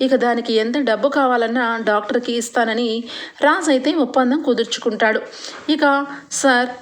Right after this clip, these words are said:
మీరు చెప్పినట్టే చేస్తాను సార్, కానీ రేపటి రోజు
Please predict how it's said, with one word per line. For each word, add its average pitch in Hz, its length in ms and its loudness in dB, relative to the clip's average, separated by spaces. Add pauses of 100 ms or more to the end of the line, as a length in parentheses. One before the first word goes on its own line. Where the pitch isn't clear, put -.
(120)
మీరు 277 160 2
చెప్పినట్టే 262 640 0
చేస్తాను 240 380 0
సార్, 233 420 -2
కానీ 226 420 0 (360)
రేపటి 285 320 2
రోజు 240 520 0